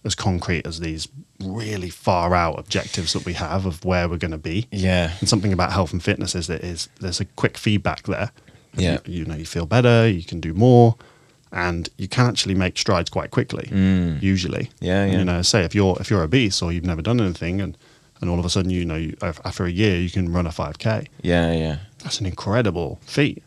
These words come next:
Speaker 2: Yeah.
Speaker 1: And you'll feel a lot of pride and happiness and all those kind of things. And it doesn't matter that someone can do that tomorrow and not blink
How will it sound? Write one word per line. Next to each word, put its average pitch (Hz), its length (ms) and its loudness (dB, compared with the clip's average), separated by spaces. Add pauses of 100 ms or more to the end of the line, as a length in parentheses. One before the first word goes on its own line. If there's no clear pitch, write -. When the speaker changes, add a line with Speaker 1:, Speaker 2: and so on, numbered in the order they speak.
(100)
Speaker 2:
Yeah. 78 220 -2
Speaker 1:
And 104 100 -2
you'll 98 100 -2
feel 92 220 -2
a 95 40 0
lot 98 120 -2
of - 80 -12
pride 92 380 0
and 90 100 -4
happiness 87 460 -4
and 92 100 -4
all 87 60 -2
those 90 160 0
kind 85 120 -2
of 92 80 -6
things. 135 240 2
And 92 100 0 (360)
it - 60 -18
doesn't 110 200 2
matter - 200 0
that 92 120 -4
someone 95 300 0
can 95 160 -2
do 90 180 2
that 87 260 -2
tomorrow 87 460 2
and 85 120 -2
not 85 140 -4
blink 104 400 0